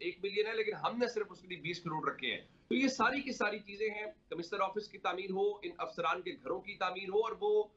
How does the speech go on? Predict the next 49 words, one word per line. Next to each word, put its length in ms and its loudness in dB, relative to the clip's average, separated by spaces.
लग्जरी 500 0
किस्म 240 -2
के 120 -6
घर 260 0
हैं। 100 -2
अगर 180 -2
आप 300 2
देखें 160 -6
ना, 80 2
बीस 280 -6
इक्कीस 300 -6
घरों 160 2
के 100 -4
ऊपर 180 0
आप 260 2
दो 160 2
अरब 340 0
रुपया 260 2
लगा 300 2
रहे 160 0
हैं, 180 -8
तो 280 2
इसका 200 0
मतलब 300 2
है 100 4
कि 80 0
आप 160 2
किस 160 -10
किस्म 180 0
का 180 2
वो 400 -2
budget 260 0
उनके 180 -2
लिए 100 0
आपने 220 0
मुख्तस 400 -4
किया 160 4
है। 60 -4
फिर 120 0
ये 120 4
सारी 340 2
चीजें 280 -4
हैं, 340 -6
ये 420 4
जिसे 200 -10
कहते 200 0
हैं 180 -2
bad 220 4
taste, 460 -8